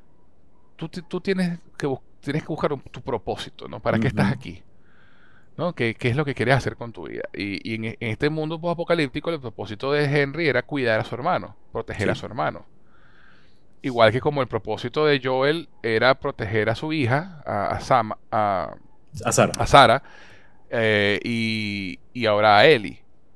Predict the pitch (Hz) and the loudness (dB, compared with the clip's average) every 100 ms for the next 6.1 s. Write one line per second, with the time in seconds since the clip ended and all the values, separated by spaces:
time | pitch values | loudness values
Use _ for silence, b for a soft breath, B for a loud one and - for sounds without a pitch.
0 | - - 131 113 92 98 95 90 - - | -18 -8 -6 -4 -4 -2 -4 -6 -10 -12
1 | - - - - 107 113 123 110 101 101 | -12 -18 -18 -6 -4 -2 -4 -4 -2 -2
2 | 117 - 160 104 90 90 104 101 117 151 | -2 0 0 -2 -8 -10 -10 -8 -4 -4
3 | 143 151 151 113 110 135 139 107 98 123 | -2 -2 -4 0 2 2 0 -6 -6 -8
4 | 139 123 113 127 127 127 117 101 107 92 | -8 -6 -4 -4 -4 -4 -6 -8 -10 -10
5 | 101 104 107 104 123 104 101 101 135 104 | -10 -8 -8 -6 -6 -6 -8 -6 -6 -6